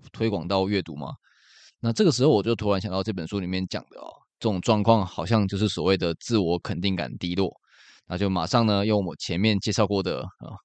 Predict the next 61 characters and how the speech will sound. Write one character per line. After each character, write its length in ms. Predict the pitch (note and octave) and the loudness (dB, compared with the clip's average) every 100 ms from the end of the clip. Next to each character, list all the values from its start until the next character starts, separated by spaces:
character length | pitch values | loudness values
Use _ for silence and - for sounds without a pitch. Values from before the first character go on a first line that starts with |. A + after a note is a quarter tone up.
| _ | _
姆 180 | - F#2 | -10 -8
斯 200 | - B2 | -2 0
五 120 | A2 | 2
号 200 | A2 F2+ | 2 0
费 220 | A2+ A2 | 0 0
法， 140 | G#2 - _ - - _ | -2 -8 _ -20 -20 _
帮 140 | A2 | -2
助 80 | A2 | 0
自 100 | A#2+ | -2
己 200 | G2+ F2 | -2 -2
呢， 280 | E2 E2+ G2+ - | -2 -2 -4 -4
走 180 | F#2+ E2 | -4 -4
出 180 | G2 G2 | -4 0
这 100 | G#2+ | 2
样 140 | G2+ | 0
子 140 | F2+ | -2
比 80 | D#2 | -8
较 260 | - F#2 F2 - | -2 0 0 -4
低 220 | A2+ G#2+ | -2 2
落 160 | A2 G2 | 2 2
的 100 | E2+ | -2
一 20 | |
个 80 | F2 | -6
状 280 | - F#2+ - | -4 -6 -6
态 160 | - - | -8 -10
哦。 80 | - D3 _ _ _ _ _ _ | -12 -20 _ _ _ _ _ _
那 280 | G2+ G2+ G2 | -2 0 0
现 160 | B2 | 0
在 100 | A#2+ | 2
的 100 | A#2 | 2
下 140 | G#2+ C#3 | 2 2
载 180 | F#2+ | 2
数 200 | F2 C#3 | 0 2
呢， 160 | A#2+ G#2+ | 2 2
也 80 | F#2+ | 4
有 120 | G2 | 2
比 80 | E2 | 2
较 200 | F#2+ F#2+ | 2 2
好 260 | F#2 D#2+ | 0 -2
一 80 | F2+ | -2
些 300 | F2+ F#2 F2+ | -2 0 0
了， 100 | D2 | -2
所 180 | - F#2 | -6 -2
以 40 | |
很 100 | F#2 | -2
多 180 | F2+ G2 | 2 2
事 200 | G#2 D3 | 4 2
情 160 | A2+ F#2 | 2 0
呢， 160 | F#2 | -2
其 120 | F2+ F#2 | -4 -2
实 100 | F2+ | 0
都 100 | F#2+ | 0
是 140 | F#2+ G2 | -2 -2
当 220 | G#2 G2 | -2 -2
下 200 | G2 A2 | 0 0
比 80 | E2 | -2
较 280 | E2 F2 D2+ | -2 -2 -2
过 180 | - F2 | -2 -4
不 100 | - | -6
去 200 | - | -6
哦， 60 | G2 | -4